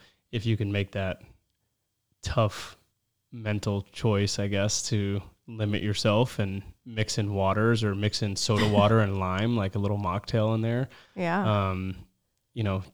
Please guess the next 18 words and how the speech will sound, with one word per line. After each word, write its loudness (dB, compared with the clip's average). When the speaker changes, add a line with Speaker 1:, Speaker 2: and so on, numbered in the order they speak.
Speaker 1:
to 0
make 2
yourself 0
feel 0
better 0
the -2
next -4
day 0
and -4
obviously 0
be 0
more -2
productive, -2
I -6
think, -10
uh, -10
you -18
know, -18